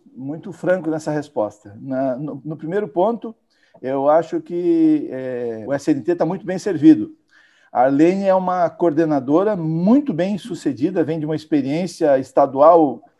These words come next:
é, fantástica e, pois, vai ter condições de,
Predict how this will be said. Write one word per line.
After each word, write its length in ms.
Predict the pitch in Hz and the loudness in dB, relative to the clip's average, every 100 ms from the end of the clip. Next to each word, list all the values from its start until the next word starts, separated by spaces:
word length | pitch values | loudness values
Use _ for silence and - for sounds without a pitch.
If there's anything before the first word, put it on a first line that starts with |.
| _ _ | _ _
é, 880 | 113 120 120 120 117 110 107 107 98 | 0 2 4 2 -2 -2 -2 -4 -6
fantástica 840 | 101 175 180 156 185 - - 214 247 _ _ _ _ - | 0 0 4 6 6 2 -8 -8 -8 _ _ _ _ -4
e, 640 | 135 143 143 139 135 127 107 _ _ | 4 6 6 4 2 -2 -8 _ _
pois, 360 | 120 120 - _ _ | -14 -14 -18 _ _
vai 200 | 104 156 | 2 2
ter 140 | 156 170 | 2 -2
condições 540 | 180 160 160 170 175 | -2 -2 0 0 -2
de, 560 | 143 175 165 156 139 | -6 -2 4 6 4